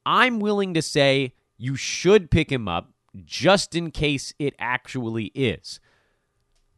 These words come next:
I don't think his minutes are gonna trend up the way that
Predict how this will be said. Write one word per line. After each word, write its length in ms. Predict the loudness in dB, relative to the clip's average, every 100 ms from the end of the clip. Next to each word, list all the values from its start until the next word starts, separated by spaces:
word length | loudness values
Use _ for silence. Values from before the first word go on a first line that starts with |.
| 0
I 180 | 4 4
don't 400 | 4 2 2 0
think 140 | -2
his 140 | -2 -2
minutes 280 | -2 -2 -4
are 60 |
gonna 160 | -4 -6
trend 380 | -2 -2 2 0
up 200 | 0 _ _ _ _ _ _
the 140 | -4
way 140 | -2 0
that 220 | -2